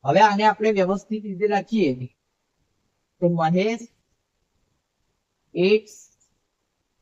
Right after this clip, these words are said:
પાણી પૂરી. પહેલું થઈ ગયું. પછી શું છે મિત્રો? do, does not, નકારાત્મક. મહેશ પાણીપુરી ખાય છે, પછી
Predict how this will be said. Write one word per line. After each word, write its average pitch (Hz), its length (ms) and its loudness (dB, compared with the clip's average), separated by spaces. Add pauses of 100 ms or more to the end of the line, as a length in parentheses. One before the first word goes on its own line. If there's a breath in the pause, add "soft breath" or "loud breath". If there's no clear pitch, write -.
(160)
પાણી 165 680 -4 (920)
પૂરી. 143 380 -6 (2000)
પહેલું 185 360 0
થઈ 185 240 0
ગયું. 233 400 -10 (840)
પછી 190 320 -2
શું 254 220 -10
છે 247 160 0
મિત્રો? 233 540 -6 (600)
do, 214 260 0
does - 240 4 (120)
not, 214 240 0
નકારાત્મક. 190 720 2 (400)
મહેશ 190 400 0
પાણીપુરી 208 460 -2
ખાય 196 240 -2
છે, - 340 -8 (400)
પછી 226 520 -4